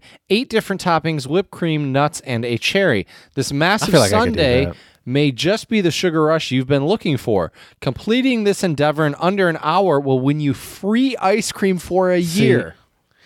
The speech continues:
Speaker 2: this challenge presents a unique aspect to it because it's not even,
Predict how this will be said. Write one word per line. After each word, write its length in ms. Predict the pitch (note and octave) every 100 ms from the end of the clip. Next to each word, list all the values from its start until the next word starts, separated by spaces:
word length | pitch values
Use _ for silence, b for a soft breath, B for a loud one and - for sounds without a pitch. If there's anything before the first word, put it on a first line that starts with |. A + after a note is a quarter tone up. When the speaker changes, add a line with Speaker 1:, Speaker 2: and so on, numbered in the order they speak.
| b -
Speaker 2:
this 320 | B2+ F3+ -
challenge 680 | - D#3 D3 C3+ B2+ - -
presents 520 | C3 A2+ A2+ G#2+ -
a 420 | A2 G#2+ G#2 G#2
unique 720 | - G#2 G#2+ G#2 G2+ G#2 G2+
aspect 540 | - G#2 G2+ - F#2 -
to 260 | G2 F#2
it 100 | F2
because 240 | - A#2 A#2+
it's 160 | A2+
not 380 | B2+ C#3 F3+ G3+
even, 480 | E3+ D#3+ C#3 B2 A2+